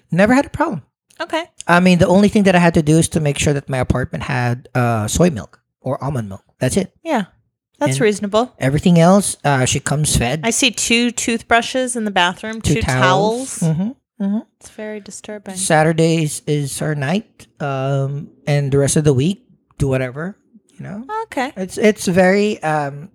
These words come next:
Speaker 1: it's progressing very nicely. And that's why I don't wanna limit it in, like,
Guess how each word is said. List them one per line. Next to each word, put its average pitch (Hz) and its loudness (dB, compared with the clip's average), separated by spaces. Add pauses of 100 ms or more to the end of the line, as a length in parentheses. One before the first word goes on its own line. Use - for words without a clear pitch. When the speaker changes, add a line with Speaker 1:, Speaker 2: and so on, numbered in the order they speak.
Speaker 1:
it's 208 -4
progressing 170 -2
very 131 -4
nicely. 98 -14
And 120 -4
that's 135 -2
why 147 4
I 139 4
don't 135 2
wanna 135 0 (320)
limit 127 2
it 117 0
in, 117 -6
like, 113 -6